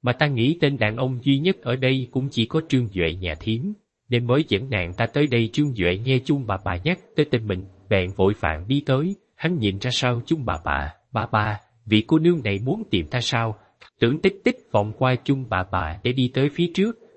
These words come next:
không chút e dè mà nhìn Trương Duệ từ trên xuống dưới. Một lúc sau, nàng ta lắc đầu, rồi lẩm bẩm nói,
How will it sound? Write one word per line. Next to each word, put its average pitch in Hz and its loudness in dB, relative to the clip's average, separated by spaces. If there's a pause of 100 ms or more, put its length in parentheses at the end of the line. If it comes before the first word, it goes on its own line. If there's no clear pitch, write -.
(100)
không 117 0
chút 196 -2
e 120 2
dè 87 0
mà 92 -4
nhìn 90 -2
Trương 127 0
Duệ 92 0
từ 87 -2
trên 110 -2
xuống 131 -2
dưới. 127 0 (340)
Một 95 0
lúc 185 4
sau, 135 -2 (100)
nàng 92 -4
ta 123 0
lắc 175 -6
đầu, 85 0 (300)
rồi 101 2
lẩm 98 -4
bẩm 104 0
nói, 135 -2